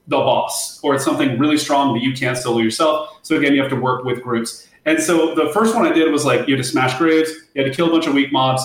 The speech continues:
and then this crazy do-, demon dog thing spawned, and I tried to solo it, didn't go well. I didn't even get it below, like, ninety percent health. It crushed me. <laughs> So me and this guy, we grouped together, and we, we tried to do it, uh, just the two of us.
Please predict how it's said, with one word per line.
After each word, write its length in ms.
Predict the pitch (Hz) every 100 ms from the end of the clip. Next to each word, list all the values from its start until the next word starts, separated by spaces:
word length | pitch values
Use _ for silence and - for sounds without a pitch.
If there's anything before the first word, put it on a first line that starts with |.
| -
and 160 | 139 139
then 320 | 135 135 -
this 400 | 131 135 - -
crazy 680 | - - 240 226 139 113 - _ _
do-, 280 | - 131 -
demon 320 | 131 156 147
dog 320 | 110 117 117 120
thing 160 | 117
spawned, 560 | 113 - 120 120 113 - -
and 100 | 147
I 60 |
tried 140 | 143 247
to 60 | -
solo 320 | 175 170 170
it, 220 | 170 - - _ _
didn't 220 | 135 147
go 120 | 123 107
well. 300 | - - _
I 140 | 135 147
didn't 140 | 160
even 140 | 156 151
get 120 | 143
it 80 | 139
below, 140 | 131
like, 160 | 127 120
ninety 180 | 123 120
percent 220 | - 117
health. 160 | 117
It 120 | 110 -
crushed 360 | - 240 -
me. 140 | 107 -
<laughs> 60 | - _ _ _ -
So 380 | - 165 160 160
me 160 | 175
and 80 | 214
this 160 | 185 -
guy, 600 | 170 160 160 160 156 156
we 140 | 143
grouped 220 | 139 196 196
together, 600 | 135 120 120 120 117 139
and 500 | 131 127 123 123 127
we, 360 | 135 131 127 -
we 100 | 139
tried 200 | 139 135
to 80 | 127
do 140 | 123
it, 160 | 117 117
uh, 100 | 117
just 200 | - -
the 80 | 110
two 120 | 139
of 40 |
us. 240 | 120 117